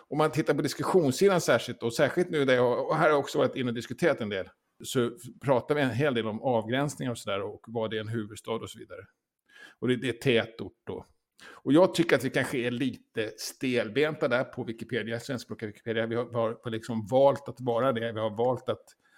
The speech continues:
ha en artikel om varje tätort och om varje kommun. Jag tycker att det är lite snuttifierat egentligen, att det är lite svårt att veta avgränsningarna.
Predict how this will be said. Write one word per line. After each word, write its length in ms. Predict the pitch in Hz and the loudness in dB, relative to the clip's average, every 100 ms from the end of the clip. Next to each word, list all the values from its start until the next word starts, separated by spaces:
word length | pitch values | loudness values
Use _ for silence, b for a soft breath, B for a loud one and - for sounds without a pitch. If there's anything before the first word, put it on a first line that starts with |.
| b b | b b
ha 300 | - 127 143 | 4 8 8
en 100 | 143 | 6
artikel 440 | 131 - 127 - | 2 -2 -4 -2
om 100 | 117 | 0
varje 240 | 120 117 110 | 0 -2 -4
tätort 720 | - 131 117 - - 139 - | 0 2 2 0 -4 -4 -4
och 320 | - 131 _ 139 | -6 -6 _ -2
om 100 | 131 | 0
varje 220 | 120 113 | 2 0
kommun. 520 | 113 113 113 139 147 - _ _ _ _ _ - | -4 -2 -2 -2 -6 -12 _ _ _ _ _ -4
Jag 180 | 135 120 | -2 -2
tycker 200 | 143 131 | -4 -4
att 60 | |
det 60 | 139 | -4
är 40 | |
lite 220 | 127 117 - | -4 -6 -10
snuttifierat 720 | - 113 120 160 151 127 - | -10 -10 -4 4 4 4 -2
egentligen, 380 | 104 92 120 104 | -10 -10 -12 -12
att 120 | 95 | -10
det 60 | 123 | -12
är 60 | 110 - | -12 -12
lite 240 | 131 120 | -10 -10
svårt 280 | - 127 - | -10 -12 -10
att 60 | 113 | -8
veta 220 | 117 127 | -4 0
avgränsningarna. 640 | 120 117 127 123 110 98 | 0 2 -2 -4 -12 -14